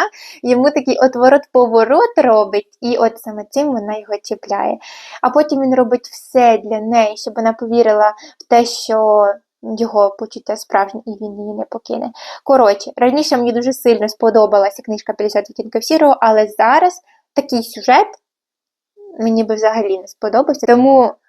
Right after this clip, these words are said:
Як читачка п'ять років тому я ставила тій книжці десять балів, зараз би вона мені зовсім не сподобалася.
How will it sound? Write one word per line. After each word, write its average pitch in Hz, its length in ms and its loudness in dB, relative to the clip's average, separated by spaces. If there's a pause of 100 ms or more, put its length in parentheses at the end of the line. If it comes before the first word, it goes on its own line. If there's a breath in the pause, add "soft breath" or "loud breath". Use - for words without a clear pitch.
(140)
Як 233 240 0
читачка 220 560 -2
п'ять 233 260 -2
років 208 260 -6
тому 220 220 -8
я 202 140 -4
ставила 202 380 -2
тій 196 120 -14
книжці - 360 -12
десять 220 440 -2
балів, 311 320 0
зараз 226 340 -2
би 214 120 -6
вона 202 240 -4
мені 202 360 -10
зовсім 208 320 -4
не 226 60 -14
сподобалася. 254 800 0